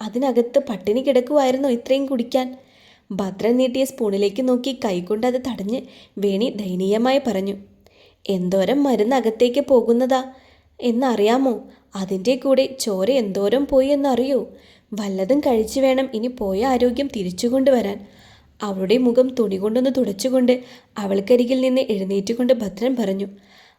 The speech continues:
"അത് പറഞ്ഞപ്പോഴാ ഓർത്തത്. എനിക്കാരാ ഭദ്രേട്ടാ ബ്ലഡ് തന്നത്?" "എൻ്റെ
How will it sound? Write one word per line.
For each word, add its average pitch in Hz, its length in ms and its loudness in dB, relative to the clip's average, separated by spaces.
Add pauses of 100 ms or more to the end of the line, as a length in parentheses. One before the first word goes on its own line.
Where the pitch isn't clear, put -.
(100)
"അത് 196 280 -10
പറഞ്ഞപ്പോഴാ 302 600 2
ഓർത്തത്. 233 460 0 (540)
എനിക്കാരാ 285 580 2
ഭദ്രേട്ടാ 294 460 4
ബ്ലഡ് 254 440 2
തന്നത്?" 277 280 2 (840)
"എൻ്റെ 208 400 0